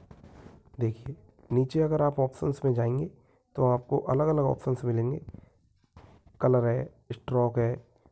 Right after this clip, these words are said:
शैडो है, बैकग्राउंड है, स्पेसिंग है, कर्विंग है, ब्लेंड है दोस्तों। अब देखिए, मैं आप लोगों को बता दूं कि अगर आप इसका कलर चूज़ करना चाहते हैं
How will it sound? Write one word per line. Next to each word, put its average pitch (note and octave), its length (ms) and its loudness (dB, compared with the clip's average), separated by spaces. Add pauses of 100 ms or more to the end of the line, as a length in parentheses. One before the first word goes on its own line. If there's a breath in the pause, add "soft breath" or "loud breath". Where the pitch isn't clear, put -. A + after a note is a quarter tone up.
(100)
शैडो A#2+ 400 0
है, A2+ 180 0 (240)
बैकग्राउंड A#2 580 0
है, A2+ 160 -2 (400 soft breath)
स्पेसिंग B2 540 0
है, A#2+ 140 -2
कर्विंग B2 440 0
है, A#2 260 -2
ब्लेंड A#2 360 2
है A2 80 0
दोस्तों। A2 360 -6 (560 soft breath)
अब A#2 120 -2
देखिए, A2+ 420 -4 (640 soft breath)
मैं B2 180 0
आप D#3 200 -4
लोगों C#3+ 240 0
को C3 100 -2
बता A#2 240 -2
दूं A2+ 140 -4 (680 soft breath)
कि C3 80 -2 (100)
अगर D3 200 2
आप B2+ 260 0 (1000)
इसका - 220 -4
कलर D3+ 260 0
चूज़ D#3+ 260 -2
करना C#3 240 0
चाहते B2 320 -4
हैं A2+ 180 -4